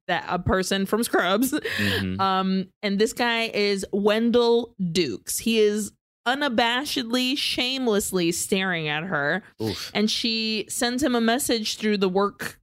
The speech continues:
Speaker 1: messaging system, and she's like, "Hey, stop fucking staring at me, my dude. Fuck off." And he responds with an "L O L, sorry," and laughs at her. And it's like,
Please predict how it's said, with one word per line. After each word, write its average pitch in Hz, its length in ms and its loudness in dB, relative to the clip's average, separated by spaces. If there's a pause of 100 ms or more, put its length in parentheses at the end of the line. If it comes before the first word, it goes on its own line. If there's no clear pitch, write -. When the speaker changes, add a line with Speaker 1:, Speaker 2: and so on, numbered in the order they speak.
(240)
Speaker 1:
messaging 202 580 0
system, 185 500 0
and 180 180 0
she's 190 240 -2
like, 170 140 0
"Hey, 214 400 -2 (240)
stop 202 240 0
fucking 202 340 -2
staring 196 420 0
at 151 120 -2
me, 147 220 -2
my 160 340 -2
dude. 160 340 0
Fuck 165 280 -2
off." 160 400 0 (500)
And 208 160 0
he 226 500 0 (380)
responds 220 680 0
with 196 180 0
an 185 200 0
"L 214 200 2
O 240 200 4
L, 226 360 2
sorry," 208 760 0
and 180 240 -2
laughs 175 560 -2
at 165 220 -2
her. 160 340 0
And 185 200 -2
it's 180 200 -4
like, 170 440 -2